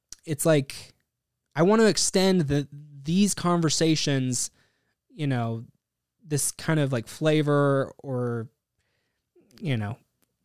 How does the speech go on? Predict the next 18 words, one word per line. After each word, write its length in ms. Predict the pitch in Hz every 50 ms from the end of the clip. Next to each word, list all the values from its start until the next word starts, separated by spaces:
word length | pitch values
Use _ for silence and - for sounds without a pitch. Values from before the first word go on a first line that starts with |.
| - 202 _
the, 760 | - 180 165 160 135 156 156 151 165 160 156 151 147 143 139 -
the 80 | - 165
conversations 540 | - - 226 240 262 247 214 226 220 196 185
that 100 | 185 180
we're 120 | 175 160
having 340 | 156 165 175 170 165 151 147
here 220 | 143 156 156 143
on 100 | 139 135
this 80 | 135 131
podcast, 500 | - - 135 139 135 - 135 120 - -
like, 140 | 120 120 - -
I 100 | 139 143
want 200 | 139 147 151 147
to 60 | 139
have 520 | 127 127 135 135 135 131 127 127 123 - - _ _ _ _ _ _ _ _ _ _ _ _ _ -
with 220 | 143 143 - -
real 320 | 147 143 143 143 143 135
people, 600 | 135 - - 147 143 - - 127 120 117 113 107